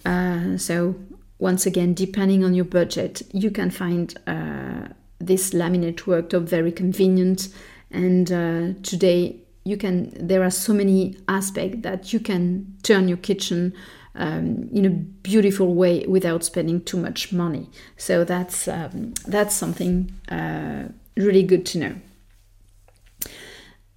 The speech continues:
A material that also is really nice is quartz. Um, once again, it's quite, uh, it's more expensive, not as expensive as ceramic,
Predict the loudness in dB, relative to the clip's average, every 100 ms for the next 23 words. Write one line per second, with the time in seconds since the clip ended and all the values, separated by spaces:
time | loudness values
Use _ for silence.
0 | 2 6 6 6 6 6 8 6 6 2
1 | -2 0 2 2 4 4 4 0 -2 -2
2 | -4 0 4 6 4 0 -2 -4 -4 -4
3 | -4 4 4 2 0 2 2 -4 -16 -6
4 | -4 -2 -2 -2 -2 -2 -2 -2 -2 -4
5 | -8 -8 -2 2 2 2 4 4 2 0
6 | -2 0 0 0 -4 -6 -4 0 0 -2
7 | -6 -8 -8 -6 -4 2 6 6 4 0
8 | -4 -2 0 2 2 2 4 6 6 2
9 | -2 -4 -2 -4 -6 -2 0 0 -2 -2
10 | -4 -2 -2 -2 -4 -8 -14